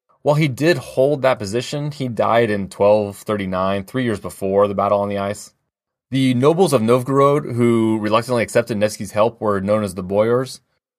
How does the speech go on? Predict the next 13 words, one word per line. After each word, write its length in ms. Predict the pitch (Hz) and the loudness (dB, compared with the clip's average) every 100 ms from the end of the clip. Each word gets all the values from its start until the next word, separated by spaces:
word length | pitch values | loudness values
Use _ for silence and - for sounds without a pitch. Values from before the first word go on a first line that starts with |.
| _ _ | _ _
I 60 | 139 | -4
think 120 | 175 | -4
you 60 | 147 | -4
can 80 | 120 | -2
see 120 | 143 | -2
them 120 | 127 | -2
as 100 | 107 | -2
similar 280 | 131 127 117 | 0 2 0
to 440 | - 120 117 113 | 0 0 0 -2
the 120 | 98 | -4
barons 520 | 90 104 110 117 117 98 | 0 2 2 -2 -4 -6
in 120 | - | -6
England, 580 | 113 120 131 143 - | -4 2 2 0 -10